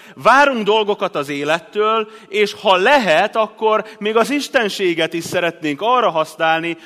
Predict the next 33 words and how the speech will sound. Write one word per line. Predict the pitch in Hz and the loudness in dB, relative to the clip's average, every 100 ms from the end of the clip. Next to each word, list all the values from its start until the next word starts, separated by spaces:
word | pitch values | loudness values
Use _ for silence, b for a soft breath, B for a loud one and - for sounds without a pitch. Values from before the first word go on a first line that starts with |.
| B | B
hogy | 165 | -6
a | 160 | -4
saját | 196 175 147 - | -2 0 0 -2
céljainkat | 165 151 139 135 131 131 | -6 -4 -6 -6 -10 -8
elérjük. | 117 98 90 80 _ _ _ _ _ _ _ _ _ _ _ _ _ _ _ _ _ _ | -8 -10 -14 -20 _ _ _ _ _ _ _ _ _ _ _ _ _ _ _ _ _ _
Az | - 220 | -2 0
a | 233 - | 0 -2
különbség | 262 240 180 - 170 151 | -4 -4 -4 -6 -6 -6
a | |
keresztény | 147 214 202 - 175 147 | -4 -2 -2 -4 -8 -8
hit | 185 214 | -10 -12
között | - 151 139 147 - | -8 -8 -8 -10 -10
és | 160 - | -12 -10
minden | 196 226 180 147 | -10 -6 -4 -4
más | 160 180 175 | -4 -4 -6
között, | - 107 98 _ _ _ B B - | -14 -16 -20 _ _ _ B B -8
az | 160 - | -8 -4
okkultizmus | 240 - 269 240 220 175 147 143 139 - B | -4 -2 -4 -4 -6 -10 -10 -10 -10 -14 B
és | 156 151 | -14 -8
a | 160 | -6
kereszténység | 220 233 220 202 175 175 160 | -4 -4 -4 -8 -6 -8 -8
között | 185 170 175 | -8 -8 -6
az | 226 214 | -4 -4
a | 180 | -6
külön-, | 220 214 165 | -4 -4 -4
sok, | - 202 - - - | -6 -6 -6 -18 -4
sok | 196 208 | 0 0
különbség | 208 147 127 - 117 | -2 -6 -6 -8 -10
van, | 110 143 | -6 -4
egyezünk | 139 135 - 156 135 | -4 -6 -10 -10 -6
meg | 131 131 | -6 -6
ebbe, | 170 190 | -4 -4
de, | 190 175 | -2 -4